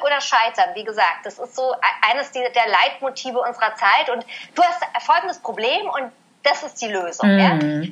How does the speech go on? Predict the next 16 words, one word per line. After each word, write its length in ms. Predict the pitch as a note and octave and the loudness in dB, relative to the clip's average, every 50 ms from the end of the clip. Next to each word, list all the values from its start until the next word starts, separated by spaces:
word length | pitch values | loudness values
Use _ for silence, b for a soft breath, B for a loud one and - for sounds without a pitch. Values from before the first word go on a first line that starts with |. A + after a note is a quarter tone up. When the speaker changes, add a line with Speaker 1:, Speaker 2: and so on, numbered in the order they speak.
| - B3 | -2 0
Speaker 1:
Also 140 | B3 C#4 C#4+ | 0 0 0
das 160 | - D#4+ D#4+ - | -2 -2 -4 -4
ist 380 | - - - - G#3 - - | -10 -10 -10 -12 -18 -12 -6
viel 160 | - D#4+ E4+ E4 | -4 -4 -4 -2
zu 120 | - D#4 | -4 -2
schnell. 380 | C#4+ - - B3 A#3 A3+ A#3 A3+ - | -2 -2 0 2 2 2 2 2 2
Also 140 | - G#3+ B3 | 0 -2 -2
dieses 380 | A3 B3+ A#3+ A#3 A#3 - _ _ - | -6 -8 -8 -10 -12 -14 _ _ -2
Innehalten, 760 | D#4 F4+ G4 G4+ F4 - - - - - - - - F#3+ G3 | 0 2 4 2 2 2 2 2 2 2 2 0 -6 -4 0
ja, 120 | G#3+ B3 | 0 0
dieses 260 | A#3+ D4 C4 C4+ B3+ - | 0 -2 -8 -8 -6 -2
nochmal 260 | C#4+ C4+ C4 C4 - - | -2 0 2 2 2 2
einen 120 | B3+ C4 C4+ | 2 0 0
Schritt 320 | - - - C4 - - | -2 -2 -2 -2 -4 -4
zurücktreten, 1500 | - A3+ A3 F4+ G#4+ - - - _ - - - - - - A3+ G#3+ G#3 F#3 - - - - G#3+ G3 F#3+ - - - | -4 -2 0 0 -2 -2 -8 -12 _ -6 -6 -4 -4 0 0 2 4 2 2 0 -2 -6 -2 -2 -2 -2 -4 -6 -8
äh, 80 | F3 D#3+ | -8 -8